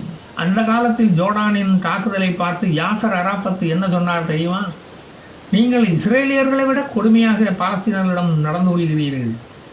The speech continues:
நாலு லட்சம் பாலஸ்தீனர்களை நாட்டை விட்டு வெளியேற்றியது மன்னிக்க முடியாத குற்றம்" என்று சொன்னார் அந்த அப்போது. அப்ப பாலஸ்தீனர்கள் கிங் ஹுசைனை கொல்ல முயன்றது மன்னிக்கக்கூடிய குற்றமா? இப்போது பப்ளிக்கா பாலஸ்தீனர்களுக்கு ஆதரவு குரல் கொடுக்கும் நாடுகளை தனியா கூட்டிட்டு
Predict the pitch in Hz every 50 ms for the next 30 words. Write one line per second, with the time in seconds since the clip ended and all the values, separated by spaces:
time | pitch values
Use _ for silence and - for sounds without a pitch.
0 | - - - - - - 151 180 220 247 247 240 240 226 - - 220 190 175 165
1 | 165 202 247 254 233 - 240 226 214 208 202 196 180 151 143 165 202 220 226 226
2 | 220 202 185 - 196 175 156 156 180 208 208 202 185 190 208 180 165 156 147 160
3 | 202 214 180 156 - - - - - - 147 170 220 254 269 277 233 - 285 262
4 | 240 240 233 233 226 220 214 208 - - 208 185 - 233 220 214 202 196 190 175
5 | 175 175 180 180 175 170 160 156 156 151 147 151 156 170 160 151 135 131 120 -
6 | - - - - - 165 160 - 247 220 190 185 226 262 277 254 - - 262 247
7 | 240 233 226 214 202 190 180 180 180 175 165 156 147 - - - 240 269 277 240
8 | 208 202 185 202 226 226 214 208 196 185 - - 190 220 247 247 226 196 202 208
9 | 214 214 190 190 202 247 269 262 269 - - - - - - - - 196 214 233
10 | 247 220 247 226 185 185 190 180 180 165 165 160 156 165 156 160 175 220 262 -
11 | - - - - - - 214 220 208 202 254 247 247 254 262 240 - - 185 180
12 | 180 - - 247 247 233 190 185 226 220 226 226 220 - 165 175 202 220 180 -
13 | - 214 202 196 190 180 180 170 160 175 170 151 151 160 190 202 208 208 202 196
14 | 190 180 - 185 180 190 190 190 175 175 170 170 160 - 180 165 160 156 151 165
15 | 180 185 180 170 170 175 165 156 - 160 170 196 220 233 240 240 226 - 214 196
16 | 190 202 185 175 175 165